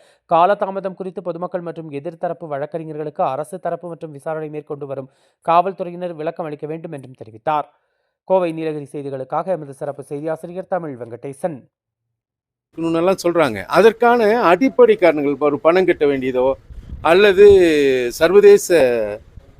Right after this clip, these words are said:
Speaker 2: அ, அந்த நிறுவனங்களுக்கு வந்துட்டு விண்ணப்பங்கள் கொடுத்ததோ, இதை போன்ற தகவல் எதையுமே இதுவரை அரசு தரப்பு வெளிப்படுத்தவில்லை.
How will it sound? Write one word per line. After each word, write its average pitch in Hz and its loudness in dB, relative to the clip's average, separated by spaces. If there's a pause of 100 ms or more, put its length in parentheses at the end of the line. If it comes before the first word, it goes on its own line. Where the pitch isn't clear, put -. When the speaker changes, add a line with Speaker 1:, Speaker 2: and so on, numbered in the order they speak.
(160)
Speaker 2:
அ, 120 2
அந்த 165 2 (460)
நிறுவனங்களுக்கு 160 4
வந்துட்டு 131 -2 (480)
விண்ணப்பங்கள் 170 4
கொடுத்ததோ, 165 6
இதை 226 4
போன்ற 240 4
தகவல் 190 4
எதையுமே 226 4
இதுவரை 185 2
அரசு 160 0
தரப்பு 139 -8
வெளிப்படுத்தவில்லை. 101 -8